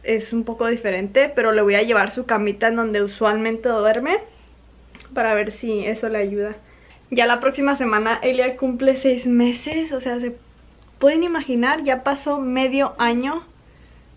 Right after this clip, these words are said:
desde que la tuve y es increíble porque se me ha pasado volando. Pero he tratado ya de dormirla aquí en su cunita unas noches.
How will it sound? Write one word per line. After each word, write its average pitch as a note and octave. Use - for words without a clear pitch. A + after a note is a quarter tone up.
desde A#3
que G#3+
la -
tuve G#3
y A3
es -
increíble G#3
porque F#3+
se A3+
me G#3+
ha G#3
pasado A#3
volando. -
Pero A3
he A3+
tratado A#3+
ya A#3
de A#3
dormirla A3
aquí A3+
en G#3+
su A#3
cunita A3
unas A#3
noches. E4+